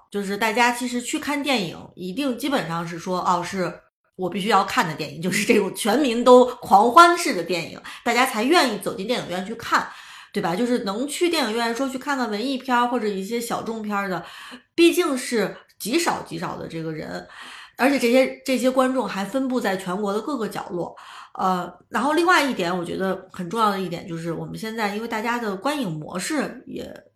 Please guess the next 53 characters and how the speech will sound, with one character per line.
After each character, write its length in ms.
娱 180
乐 220
消 200
费 120
方 240
式 180
其 140
实 100
都 100
发 220
生 120
了 60
深 160
刻 160
的 60
变 260
化， 240
就 100
是 120
如 140
果 160
我 220
不 140
去 360
电 200
影 60
院 200
看， 380
我， 300
我 260
可 100
以 260
完 140
全 160
是 80
在 220
家 320
去 120
看 320
网 160
上 160
的 80
这 140
些， 240
这 140
个 120
在 120
线 240
去 80
观 220
看， 300
是 100
吧？ 180